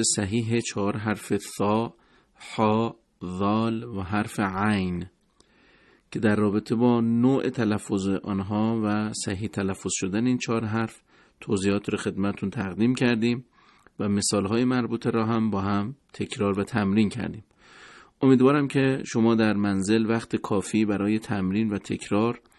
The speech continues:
و تسلط کامل بر تلفظ صحیح این حروف رو گذاشته باشین و در ادامه آشنا بشید با حروف جدید. حرفی که امروز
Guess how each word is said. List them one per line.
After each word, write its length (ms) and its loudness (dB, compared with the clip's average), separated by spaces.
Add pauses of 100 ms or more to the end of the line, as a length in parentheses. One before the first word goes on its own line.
(340)
و 60 -4
تسلط 640 0
کامل 500 2
بر 140 -2
تلفظ 540 -2 (140)
صحیح 280 0
این 120 2
حروف 360 2
رو 100 2
گذاشته 400 0
باشین 460 2 (640)
و 500 2
در 220 0
ادامه 680 2 (420)
آشنا 360 2
بشید 380 -2
با 220 4
حروف 360 0
جدید. 540 -4 (880)
حرفی 380 0
که 180 0
امروز 600 4